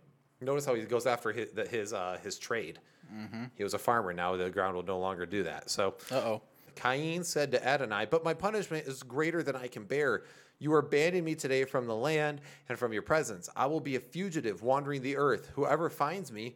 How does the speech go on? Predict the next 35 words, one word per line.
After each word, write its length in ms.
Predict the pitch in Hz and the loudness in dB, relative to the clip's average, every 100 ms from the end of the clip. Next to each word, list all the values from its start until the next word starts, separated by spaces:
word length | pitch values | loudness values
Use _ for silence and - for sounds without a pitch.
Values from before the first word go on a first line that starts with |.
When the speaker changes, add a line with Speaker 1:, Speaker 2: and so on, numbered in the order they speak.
| - - | -14 -2
Speaker 1:
will 220 | 185 190 | 0 2
kill 240 | 190 240 | 0 0
me." 240 | 151 87 - - - _ 117 | -2 -6 -12 -20 -20 _ -4
And 120 | 131 | 2
Adonai 440 | 135 160 175 156 | 2 4 2 0
answered 360 | 143 175 165 120 | 0 -2 -2 -2
him, 280 | 104 104 90 | -2 -4 2
"Therefore, 540 | 139 190 143 117 117 117 | 4 4 4 4 4 2
whoever 260 | 123 131 | 2 2
kills 300 | 143 143 127 - | 0 -2 -2 -2
Cain 480 | 120 120 127 131 | -4 -4 -4 -6
will 100 | 104 95 | -4 -4
receive 440 | 104 - 131 120 | -4 -4 -4 0
vengeance 440 | 127 120 123 110 | 2 2 0 -4
sevenfold." 580 | - 123 120 - 90 90 - - _ | 0 0 0 -6 -8 -8 -12 -20 _
And 140 | 127 | -2
Adonai 580 | 127 143 135 110 98 101 | 2 4 4 2 0 0
put 240 | - 127 117 | 0 2 2
a 100 | 95 | 0
sign 460 | - 143 147 147 | -2 -2 -2 -4
on 220 | 143 120 113 | -2 -4 -2
Cain 500 | 117 110 156 190 208 | -4 -2 -2 -4 -2
so 140 | - | -2
that 260 | 113 104 - - - 110 | 0 -2 -4 -14 -16 -6
no 240 | 127 190 | 2 4
one 380 | 185 127 104 98 | 4 2 0 -2
who 140 | 127 | -4
found 340 | - 127 135 113 | 0 2 2 -2
him 260 | 95 95 92 - | -6 -6 -10 -6
would 220 | 104 107 | -4 -2
kill 200 | 123 110 | 0 0
him. 220 | 90 80 - - - - | -2 -12 -16 -20 -20 -6
So 240 | - 117 | 0 0
Cain 460 | - 120 135 165 175 | 2 0 2 0 2
left 340 | 143 143 - | 2 2 -6